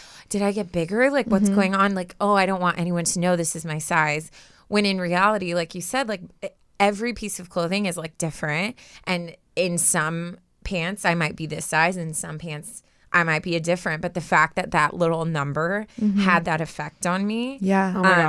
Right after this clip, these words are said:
Speaker 3: gosh,
Speaker 1: is
Speaker 3: yeah.
Speaker 1: why I think I fell so in love with, like, what you stand for, because I think there are certain things in our lives that we need to, like, stop giving power to it.
Speaker 3: Yeah.
Speaker 1: Like, we
Speaker 2: That's,
Speaker 1: need to
Speaker 2: yeah.
Speaker 1: just take it back and be
Speaker 2: Mm-hmm.
Speaker 1: like, "I am not defined by this number.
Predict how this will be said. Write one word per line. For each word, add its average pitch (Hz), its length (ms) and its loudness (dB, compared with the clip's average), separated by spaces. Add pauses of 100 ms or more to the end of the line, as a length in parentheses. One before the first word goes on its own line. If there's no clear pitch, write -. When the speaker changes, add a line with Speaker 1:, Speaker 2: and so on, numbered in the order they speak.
(100)
Speaker 3:
gosh, - 180 -6
Speaker 1:
is - 80 2
Speaker 3:
yeah. 175 200 2
Speaker 1:
why 175 300 2
I 190 60 0
think 175 260 -6
I 170 120 2
fell 160 220 2
so 160 300 2
in 151 80 -2
love 143 200 -2
with, 151 100 -10
like, 147 220 -8
what 156 160 0
you 151 160 -6
stand 147 360 -4
for, 180 220 0
because 190 320 -4
I 160 80 0
think 165 360 -8 (480)
there 175 200 4
are 175 160 4
certain 180 460 0
things 165 340 -4
in 170 80 -4
our 156 140 -2
lives 147 460 2
that 185 140 -2
we 170 200 -2
need 160 240 -2
to, 175 160 2
like, 156 240 2
stop - 420 2
giving 143 300 -4
power 151 340 -4
to - 220 -8
it. - 220 -12 (100)
Speaker 3:
Yeah. 180 420 -4
Speaker 1:
Like, 185 220 4
we 185 160 2
Speaker 2:
That's, 175 80 2
Speaker 1:
need 185 160 4
to 190 80 2
Speaker 2:
yeah. 185 80 2
Speaker 1:
just 175 400 2
take 156 260 -2
it 214 100 -4
back 180 420 2
and 180 140 -2
be 165 80 0
Speaker 2:
Mm-hmm. 160 80 4
Speaker 1:
like, 151 280 0
"I 165 180 2
am 170 160 0
not 151 200 0
defined 185 340 0
by 156 100 0
this 151 180 -4
number. 143 380 -4